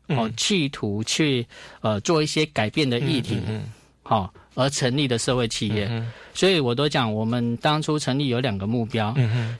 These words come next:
Speaker 2: 第一个呢，改善台湾农产品农药残留严重的问题。
Speaker 1: 嗯哼。
Speaker 2: 然后第二个部分呢，就是说让台湾从事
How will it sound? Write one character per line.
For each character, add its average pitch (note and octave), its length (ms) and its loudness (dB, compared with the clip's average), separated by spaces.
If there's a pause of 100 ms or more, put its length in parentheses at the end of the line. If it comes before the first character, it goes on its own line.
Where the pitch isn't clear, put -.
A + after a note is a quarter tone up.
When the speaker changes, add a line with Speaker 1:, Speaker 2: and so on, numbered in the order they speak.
Speaker 2:
第 G3 140 8
一 G3 40 8
个 E3 160 4
呢， C#3 280 0 (240)
改 A2+ 180 2
善 D3 320 0
台 B2+ 300 0
湾 C#3 360 2 (120)
农 C3 260 0
产 C3 260 0
品 G#2 240 -2 (380)
农 B2+ 240 2
药 D3+ 160 4
残 B2+ 260 0
留 A2 220 0
严 G#2+ 260 0
重 B2 220 2
的 G#2+ 100 -2
问 A2 220 2
题。 - 240 -6
Speaker 1:
嗯 C3+ 180 6
哼。 C#3+ 240 -2 (380)
Speaker 2:
然 C3 140 4
后 C#3+ 260 2
第 F#3+ 200 2
二 F#3 80 4
个 D#3+ 140 0
部 D#3+ 180 0
分 D3 240 0
呢， B2 240 0
就 D3+ 160 2
是 D3 220 0
说 C#3+ 280 2 (360)
让 F#3+ 220 4
台 C#3 220 2
湾 D3 360 0
从 B2+ 340 0
事 D3+ 340 0